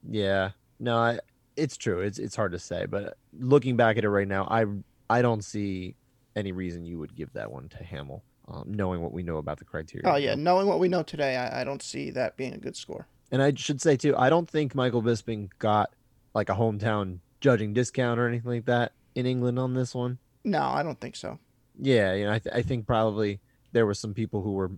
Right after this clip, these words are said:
Speaker 1: upset about it at the time that were saying, "Oh, you know,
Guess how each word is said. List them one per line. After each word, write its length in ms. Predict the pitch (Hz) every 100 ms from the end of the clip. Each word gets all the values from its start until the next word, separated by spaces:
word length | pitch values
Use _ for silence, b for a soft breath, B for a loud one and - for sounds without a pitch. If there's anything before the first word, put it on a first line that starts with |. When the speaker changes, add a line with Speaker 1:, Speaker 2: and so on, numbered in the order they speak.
| - -
Speaker 1:
upset 380 | 120 - 123 110
about 240 | 98 95
it 80 | 95
at 140 | 92
the 60 | -
time 420 | - 104 104 104 _ _
that 120 | - 92
were 100 | 92
saying, 220 | 104 101
"Oh, 180 | 120 117
you 120 | 101
know, 200 | 87